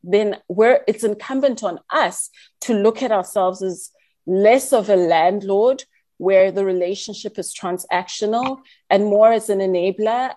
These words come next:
a facilitator, a partner, um, and,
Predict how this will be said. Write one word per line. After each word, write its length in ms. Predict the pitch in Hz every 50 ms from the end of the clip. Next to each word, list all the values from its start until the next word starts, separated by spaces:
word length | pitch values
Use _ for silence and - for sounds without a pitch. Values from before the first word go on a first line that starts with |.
| -
a 60 | - 185
facilitator, 1120 | - - 190 - - - 220 214 220 220 220 - - 240 226 220 220 - 233 214 202 - - -
a 80 | - 160
partner, 920 | - - - - 233 214 220 220 220 - 226 214 208 208 202 202 208 202 _ _ - - _ _ _ _ -
um, 600 | - 190 190 185 185 185 180 185 185 180 180 185 180 _ _ _ _ _ _ _ _ -
and, 500 | 190 190 190 190 190 185 185 190 185 180